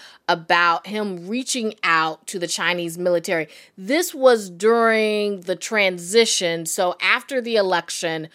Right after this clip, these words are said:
but before Biden's inauguration. Uh, in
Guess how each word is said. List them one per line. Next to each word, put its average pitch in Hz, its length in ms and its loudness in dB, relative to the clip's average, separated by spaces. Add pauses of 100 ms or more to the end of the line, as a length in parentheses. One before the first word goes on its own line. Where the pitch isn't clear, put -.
(380)
but 175 500 6
before 196 920 4
Biden's 180 320 2
inauguration. 165 800 -4 (460)
Uh, 165 240 2 (180)
in 220 500 4